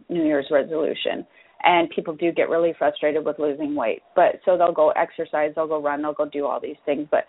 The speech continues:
if you're buying the same food over and over again, shopping at the same market, your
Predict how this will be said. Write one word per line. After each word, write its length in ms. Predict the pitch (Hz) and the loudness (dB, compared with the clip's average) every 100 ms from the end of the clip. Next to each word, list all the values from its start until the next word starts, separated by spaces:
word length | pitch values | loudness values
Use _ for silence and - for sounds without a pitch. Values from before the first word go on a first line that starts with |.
| _ _ - | _ _ -2
if 140 | 180 | 2
you're 180 | 202 185 | 4 4
buying 320 | 180 180 185 | 4 4 2
the 120 | 185 180 | -8 -12
same 220 | 180 170 165 - | -10 -10 -12 -8
food 320 | 175 175 175 - | -6 -6 -8 -2
over 300 | 180 170 175 | -2 -2 -4
and 100 | 170 | -6
over 240 | 165 160 | -8 -8
again, 300 | 160 160 160 165 - | -8 -6 -6 -6 -2
shopping 380 | 160 - 170 165 | -2 -4 -10 -10
at 100 | - | -12
the 80 | - | -10
same 320 | 170 165 151 139 | -4 -2 -2 -2
market, 480 | 139 - 180 175 - _ _ _ _ _ - - - | -2 -2 -2 -2 -4 _ _ _ _ _ -14 -10 2
your 220 | 196 | 2